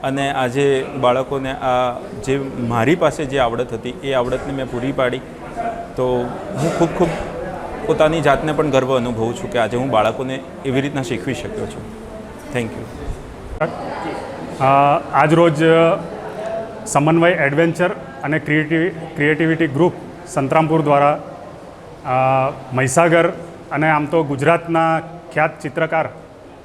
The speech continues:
Speaker 2: શ્રી બિપિન પટેલનો ફ્રી વર્કશોપ demo for painting-નું આયોજન કરવામાં આવેલ આ ગ્રુપ દ્વારા. અને એમાં જે સંતરામપુરની જે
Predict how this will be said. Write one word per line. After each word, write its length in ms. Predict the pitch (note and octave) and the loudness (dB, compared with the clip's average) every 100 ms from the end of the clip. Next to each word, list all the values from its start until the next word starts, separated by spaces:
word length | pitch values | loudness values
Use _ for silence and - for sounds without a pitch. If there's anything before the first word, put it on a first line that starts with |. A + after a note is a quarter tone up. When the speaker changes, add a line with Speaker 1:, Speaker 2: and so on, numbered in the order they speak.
| - - | -18 -4
Speaker 2:
શ્રી 220 | D3+ D#3+ | 0 2
બિપિન 300 | D3 C#3 E3 | 0 0 0
પટેલનો 2000 | D3 C#3+ D#3+ A2 - - - - - - - - - - - D#3+ D3+ D#3 D#3 F3 - - - - - - - - - - | 2 2 2 0 -12 -18 -20 -20 -20 -20 -20 -20 -20 -20 -10 -2 2 4 4 2 -6 -16 -18 -20 -20 -20 -20 -20 -20 -4
ફ્રી 340 | E3+ F3+ F#3 G3+ - - - - | 4 6 6 0 -8 -16 -14 2
વર્કશોપ 420 | D3 D3 F3 E3+ - - - - - C#3+ | 2 4 2 2 0 -14 -18 -20 -12 0
demo 100 | C#3+ | 2
for 420 | D#3+ E3+ E3 C#3+ | 2 2 0 0
painting-નું 800 | D3 C#3 E3+ E3+ E3+ E3+ E3 D#3+ | -2 2 2 2 -2 -4 -4 0
આયોજન 340 | C#3+ D#3+ D#3+ E3 | 2 2 0 0
કરવામાં 360 | D3 D#3 E3 | 2 2 2
આવેલ 200 | F3 G3+ A3 - D#3 | 0 -2 -6 -10 -2
આ 80 | |
ગ્રુપ 200 | C#3+ C#3+ | 0 0
દ્વારા. 320 | C#3+ C#3 D3 G3+ - - - - - | -2 2 2 0 -8 -18 -20 -20 -4
અને 240 | D3 G3 - - - - - - | 0 0 -2 -12 -16 -18 -16 -4
એમાં 600 | D#3 F3 F#3+ G3+ G3+ G#3 - - - - - - - - C3+ | 0 4 4 4 2 -2 -10 -16 -18 -18 -20 -20 -20 -18 -4
જે 500 | C3 F3+ F#3 F3+ F3 F3+ - - - - | 4 6 6 4 2 -4 -14 -18 -20 -14
સંતરામપુરની 760 | - D3 D#3 F#3 F3+ F#3+ F#3 | -4 -2 2 2 2 0 2
જે 340 | F3+ F3+ F3+ | 4 4 4